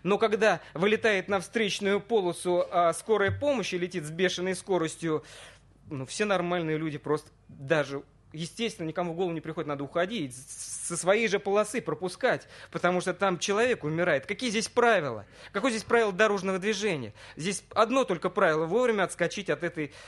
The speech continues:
скорой помощи, чтобы дать возможность е-, ей проехать. Получается, что поднимаемся на следующий уровень понимания жизни, и правила надо расширять.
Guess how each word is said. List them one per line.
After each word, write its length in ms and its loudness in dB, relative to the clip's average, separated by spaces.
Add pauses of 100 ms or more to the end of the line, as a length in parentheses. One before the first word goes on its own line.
скорой 340 0
помощи, 540 -4 (140)
чтобы 260 -2
дать 220 2
возможность 480 -2
е-, 160 -6
ей 180 -4
проехать. 540 -4 (260)
Получается, 560 0
что 280 0 (240)
поднимаемся 600 4
на 140 4
следующий 480 -2
уровень 480 2
понимания 680 2
жизни, 400 -2 (240)
и 80 -2
правила 340 2
надо 220 -2
расширять. 580 -4